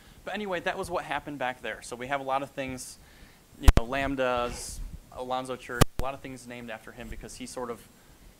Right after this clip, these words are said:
he played with functions a lot. So next in line here, we have Peter Landlin. Landon came up with this paper called The Next Seven hundred Programming Languages.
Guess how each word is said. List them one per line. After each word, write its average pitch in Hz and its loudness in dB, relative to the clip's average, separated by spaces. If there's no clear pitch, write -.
he 185 -2
played 160 -2
with 135 -6
functions 120 -10
a 110 -10
lot. - -2
So 160 -2
next 214 0
in 214 2
line 139 4
here, 147 0
we 143 -2
have 143 0
Peter 202 -2
Landlin. 131 -4
Landon 196 4
came 185 -4
up 170 -2
with 151 -12
this - -6
paper 160 -2
called 143 -2
The 127 -6
Next 160 0
Seven 143 -2
hundred 135 -6
Programming 107 -8
Languages. 98 -16